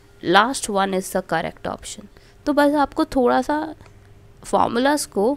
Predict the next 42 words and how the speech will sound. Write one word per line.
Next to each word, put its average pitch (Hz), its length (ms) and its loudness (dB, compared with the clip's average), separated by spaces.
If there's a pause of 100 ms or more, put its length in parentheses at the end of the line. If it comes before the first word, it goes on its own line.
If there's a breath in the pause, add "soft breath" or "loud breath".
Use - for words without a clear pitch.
क्या 202 180 4
करना 208 300 -2
है, 294 80 2
रिलेट 208 480 4
करना 165 320 0
है 160 80 -8 (300 soft breath)
कि 214 60 -2
अगर 208 200 2
हमारी 208 460 0
एक 196 180 -2
चीज़ 214 280 -6
इंक्रीज 202 540 -4
हो 196 120 2
रही 185 160 -4
है 185 120 2
तो 202 120 -4
दूसरी 202 360 -6
चीज़ 202 320 -8
क्या 214 140 0
होगी, 185 360 -2 (340 loud breath)
उसके - 340 -2
according 190 500 0
आपने 185 280 -4
देखना, 185 380 -4
ऑप्शंस 190 480 -4
के 185 140 -2
according। 180 440 -6
क्योंकि 220 240 -6
मैंने 226 240 -4
देखा 226 320 -2
कि 247 100 -4
यहाँ 220 220 -4
पे 254 180 0 (340 loud breath)
सबसे 202 300 -4
पहले 208 260 -2
बात 190 280 -2
की 208 180 -8
जा 202 180 0
रही 190 120 -2
है 233 80 0
Q 202 340 -2
की - 160 -12